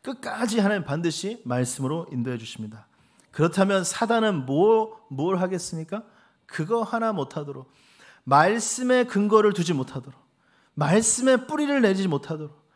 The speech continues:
말씀에 그 언약 붙잡지 못하도록 사단은 계속 역사하는 것입니다. 이십팔 장의 이십칠 절 보면 이렇게 나와 있습니다. "이 백성의 마음이 운둔하여져서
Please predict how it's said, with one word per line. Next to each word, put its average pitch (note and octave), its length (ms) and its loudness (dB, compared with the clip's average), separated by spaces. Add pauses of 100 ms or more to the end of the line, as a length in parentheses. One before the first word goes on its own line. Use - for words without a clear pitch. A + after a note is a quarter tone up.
(400)
말씀에 A#3+ 680 4
그 B3 200 0
언약 A3 460 2
붙잡지 A#3 500 -2
못하도록 F#3+ 540 -2
사단은 A3 440 -4
계속 - 600 -8
역사하는 C#3 420 -8
것입니다. - 380 -18 (580)
이십팔 F3 520 -4
장의 E3 600 -4
이십칠 C#3+ 380 -12
절 D#3 140 -8
보면 C3+ 160 -6
이렇게 A#2 180 -8
나와 A#2+ 140 -6
있습니다. G#2 440 -10
"이 F#3+ 300 -4
백성의 F#3 640 -4
마음이 F3 460 2
운둔하여져서 D#3+ 960 -2